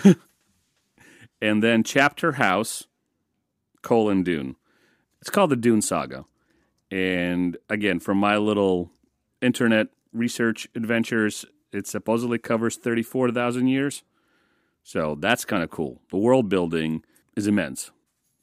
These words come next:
Speaker 1: You said there's six books, but I thought that there was, like,
Speaker 2: Oh, five books.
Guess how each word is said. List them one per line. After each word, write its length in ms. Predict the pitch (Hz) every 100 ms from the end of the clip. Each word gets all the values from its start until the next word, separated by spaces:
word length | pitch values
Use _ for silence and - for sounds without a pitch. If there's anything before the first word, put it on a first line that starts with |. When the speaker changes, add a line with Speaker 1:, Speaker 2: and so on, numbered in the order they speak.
| -
Speaker 1:
You 160 | 165 170
said 180 | 226
there's 240 | 220 190 -
six 580 | - - - 170 165 -
books, 380 | 151 190 -
but 180 | - 156
I 120 | 151
thought 260 | 170 226 220
that 140 | 185 180
there 160 | 160
was, 300 | 156 147 139
like, 400 | 139 131 123 - _ _ -
Speaker 2:
Oh, 140 | 120
five 300 | - 135 104
books. 280 | 87 80 -